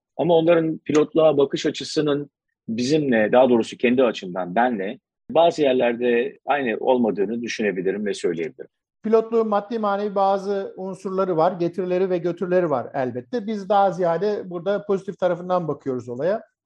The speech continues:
Speaker 2: Neresini bakarsan orasını büyütürsün mantığıyla gidersek sadece maddi tatmin imkanının ortalama olarak, göreceli olarak diğer mesleklerden, bazı mesleklerden yüksek olması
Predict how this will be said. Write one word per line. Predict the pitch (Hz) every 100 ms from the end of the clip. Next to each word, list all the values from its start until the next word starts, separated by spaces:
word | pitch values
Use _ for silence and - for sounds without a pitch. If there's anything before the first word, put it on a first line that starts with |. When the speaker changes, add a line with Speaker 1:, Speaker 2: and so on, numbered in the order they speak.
| _ -
Speaker 2:
Neresini | 196 175 180 170
bakarsan | 175 185 175 170
orasını | 170 165 175 165
büyütürsün | 170 185 170 165 131 - _ 120
mantığıyla | 156 160 156 185 165
gidersek | 151 165 160 160 196 - _ _ _
sadece | - 294 349 349 285 233
maddi | 185 156 196 214 - 330
tatmin | 269 220 240 254
imkanının | 233 214 226 202 196 185 160 - _
ortalama | - 196 202 226 240 247
olarak, | 190 -
göreceli | 202 247 285
olarak | 226 170
diğer | 214 214
mesleklerden, | 208 185 214 208 196 190 190 185 - _ -
bazı | 240 262 208
mesleklerden | 175 - 175 175 165 165
yüksek | 170 170 226 220
olması | 175 165 156 156 123 -